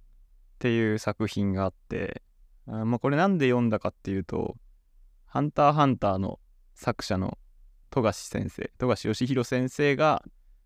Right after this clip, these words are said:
なんか絶賛してるみたいな触れ込みがあって、で、僕「ハンターハンター」すごい好きなんで、まあ、それは読まないとなと思って読んだんですけど、なんか、どんな話かっ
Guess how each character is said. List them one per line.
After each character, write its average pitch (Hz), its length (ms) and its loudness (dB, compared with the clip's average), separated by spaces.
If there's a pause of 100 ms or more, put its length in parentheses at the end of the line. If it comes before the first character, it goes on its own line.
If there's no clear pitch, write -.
な - 80 -12
ん - 20 -14
か - 80 -8
絶 104 220 -4
賛 113 300 4
し - 80 -12
て 101 100 -4
る - 180 -6 (600)
み 107 100 -4
た 95 140 0
い 92 40 -2
な - 220 -8
触 - 120 -4
れ 113 80 4
込 113 160 0
み 107 140 4
が 95 200 4
あ 101 60 2
っ - 40 -4 (220)
て、 85 340 -4 (640)
で、 113 60 -4
僕 117 240 0 (120)
「ハ - 140 -2
ン 123 100 2
タ 120 120 4
ー - 20 0
ハ 123 80 2
ン 107 100 2
タ - 120 -4
ー」 - 140 -4 (260)
す - 180 -8
ご 113 80 2
い 113 40 -2
好 - 100 -14
き - 120 -2
な 95 120 0
ん - 100 -4
で、 - 260 -6 (760)
ま 107 60 -8
あ、 - 20 -14
そ - 160 -6
れ 139 80 2
は 135 280 2 (180)
読 120 180 -2
ま 127 100 4
な 107 100 2
い 90 60 0
と - 140 -4
な 76 120 -4
と - 140 -8
思 101 140 -2
っ - 40 -16 (140)
て 110 340 0 (920)
読 104 180 2
ん - 20 0
だ 92 120 0
ん - 80 -10
で - 80 -18
す - 100 -16
け - 100 -2
ど、 57 220 -4 (1000)
な 117 80 -4
ん - 20 0
か、 107 60 2
ど 139 120 2
ん 185 120 4
な 123 100 4
話 107 340 0
か 101 100 -2
っ - 40 -4